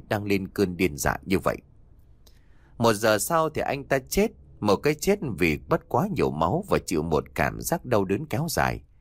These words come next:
Nhưng trên hết thi thể của anh ta để lại sau đó vẫn là một thứ ám ảnh. Một thân người toàn gân và cơ, da bị lột sạch, chất thành đống ở bên cạnh. Những miếng thịt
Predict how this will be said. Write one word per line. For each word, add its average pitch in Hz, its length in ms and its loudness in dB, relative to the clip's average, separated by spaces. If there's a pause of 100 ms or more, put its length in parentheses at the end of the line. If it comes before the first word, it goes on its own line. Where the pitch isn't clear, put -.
(480)
Nhưng 107 320 2
trên 92 200 2
hết 190 220 0
thi 147 160 0
thể 78 260 2
của - 160 0
anh 123 260 -2
ta 127 260 -2
để 80 220 0
lại 65 200 -2
sau 101 220 -2
đó 104 380 0 (300)
vẫn 147 280 2
là 147 100 0
một - 260 -6
thứ 135 120 -2
ám 147 320 -2
ảnh. 62 200 -2 (600)
Một 104 180 4
thân 160 240 0
người 95 220 4
toàn 90 360 0
gân 135 240 -2
và 82 160 2 (120)
cơ, 123 300 2 (340)
da 143 300 2
bị 90 200 -4
lột 67 200 0
sạch, - 280 -2 (280)
chất 196 200 2
thành 67 260 -4
đống 113 240 0
ở - 80 0
bên 90 260 -6
cạnh. 71 220 -2 (840)
Những 160 200 2
miếng 208 180 2
thịt 92 140 2